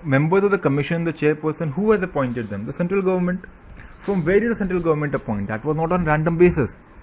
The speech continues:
The central government has appointed them from the panel of members, and that panel was provided by the committee, the selection committee. So it was a well-defined process.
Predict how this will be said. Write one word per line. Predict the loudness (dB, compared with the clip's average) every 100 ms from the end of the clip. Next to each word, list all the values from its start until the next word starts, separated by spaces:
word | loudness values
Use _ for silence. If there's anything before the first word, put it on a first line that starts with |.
| -20 -18 -16 -6
The | -2
central | 0 2 4
government | 4 4 2
has | 0 0
appointed | 0 -2 0 -2 0
them | -2
from | -2 -4 -2 0
the | 0 -4 -6
panel | -4 0 -2
of | -2
members, | -2 0 0 -2 -10 -14 -16 -18 -4
and | -2 0
that | -2 -2
panel | -2 0 2
was | 2 0
provided | 0 2 2 0 -2
by | -2
the | 0 -2 -2 -10 -6
committee, | -2 -2 -2 -8 -10 -20 -20 -20 -20 -20 -20 -14
the | -8
selection | -2 -2 0 -2
committee. | -2 -4 -6 -18 -20 -20 -16 -16 -4
So | 2
it | 2
was | 2 4
a | 2
well-defined | 2 2 2 0 0 -2 -2
process. | -4 -2